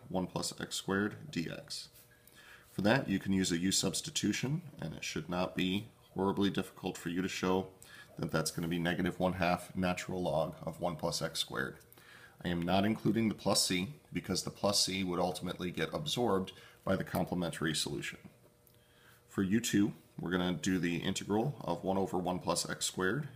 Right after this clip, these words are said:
D X. Hello, darkness, my old friend. That's gonna be an arctangent. Again, no plus c due to the fact that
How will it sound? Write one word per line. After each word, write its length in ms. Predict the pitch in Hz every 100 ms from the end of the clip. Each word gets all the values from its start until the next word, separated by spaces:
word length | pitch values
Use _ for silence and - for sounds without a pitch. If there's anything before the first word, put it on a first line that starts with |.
| -
D 180 | 85 80
X. 420 | 104 - - - - - - - - - - - - _ _ -
Hello, 220 | 98 107
darkness, 800 | 107 95 85 - 71 - - - -
my 220 | - 80
old 200 | 78 85
friend. 360 | - 65 69 67 - - - -
That's 180 | 107 113
gonna 160 | - 113
be 120 | 101
an 60 | 95
arctangent. 600 | 92 - 80 71 - - - - - - - -
Again, 320 | 113 107 73 - -
no 240 | 104 110
plus 380 | 110 - 113 -
c 380 | - 104 110 151 - 90
due 160 | 104 101
to 120 | -
the 80 | 92
fact 360 | - 90 - 85
that 320 | 82 92